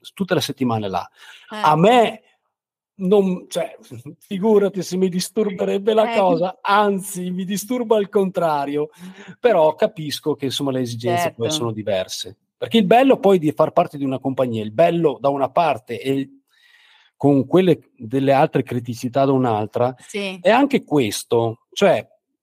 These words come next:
Speaker 1: eh, sei, eh, comunque forzato
Speaker 2: Sì.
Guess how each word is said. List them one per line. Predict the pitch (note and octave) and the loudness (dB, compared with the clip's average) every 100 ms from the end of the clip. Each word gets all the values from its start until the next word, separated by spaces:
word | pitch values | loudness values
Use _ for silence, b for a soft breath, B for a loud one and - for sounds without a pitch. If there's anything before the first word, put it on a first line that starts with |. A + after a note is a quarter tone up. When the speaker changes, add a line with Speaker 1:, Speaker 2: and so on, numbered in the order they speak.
| _ | _
Speaker 1:
eh, | D#3 D3+ C#3 C3+ A#2 | -16 -14 -12 -14 -12
sei, | - - G3+ C#3+ A#2 A2 A#2 | -6 0 2 2 -2 -6 -8
eh, | D3 C3+ C3+ C3 | -8 -6 -8 -10
comunque | - G3 G#3+ A#3+ A3+ - A#3+ A#3 A3+ _ _ _ b b _ _ _ - - | -4 -2 0 -2 -6 -2 2 2 -2 _ _ _ b b _ _ _ -20 2
forzato | G3 G#3+ - D#3 A#2 A#2 C#3+ E3+ G3 _ _ _ _ _ | 2 4 2 0 0 2 2 2 0 _ _ _ _ _
Speaker 2:
Sì. | - F#3+ F#3+ | -16 -14 -14